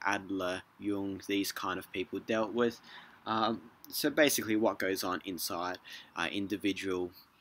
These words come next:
heads. And world three really just concerns information in itself, um, uh, uh, logic, mathematics, um, discursive rationality, which in, which i-,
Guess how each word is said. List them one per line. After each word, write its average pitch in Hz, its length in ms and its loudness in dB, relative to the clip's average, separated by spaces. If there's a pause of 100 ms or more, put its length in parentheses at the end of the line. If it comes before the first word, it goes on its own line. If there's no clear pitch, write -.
(420)
heads. 120 420 0 (1600)
And 127 160 6
world 139 280 8
three 120 360 6
really 113 380 6
just 101 220 -2
concerns 90 800 0 (120)
information 95 680 4
in 92 120 -2
itself, - 580 0
um, 85 540 -2 (380)
uh, 87 260 -4
uh, 98 220 -2 (640)
logic, 98 640 -2
mathematics, 85 960 -4 (200)
um, 87 200 -4
discursive 107 720 2
rationality, 92 840 2
which 87 260 -2
in, 85 200 -6 (260)
which - 220 -2
i-, - 360 -6